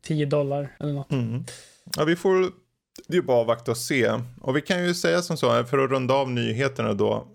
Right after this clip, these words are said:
Speaker 2: Eh, det här tänker vi göra lite som en Discord-fråga också.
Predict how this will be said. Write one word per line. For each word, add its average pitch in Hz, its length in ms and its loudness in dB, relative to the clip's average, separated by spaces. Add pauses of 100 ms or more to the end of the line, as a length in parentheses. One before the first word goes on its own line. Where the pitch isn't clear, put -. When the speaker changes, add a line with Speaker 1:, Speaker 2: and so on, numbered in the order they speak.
Speaker 2:
Eh, 110 420 0
det 123 100 -2
här 139 120 2
tänker 139 260 -4
vi 135 120 2
göra 120 220 2
lite 113 240 -4
som 113 160 -6
en 107 100 -4
Discord-fråga 120 840 -2
också. - 420 -6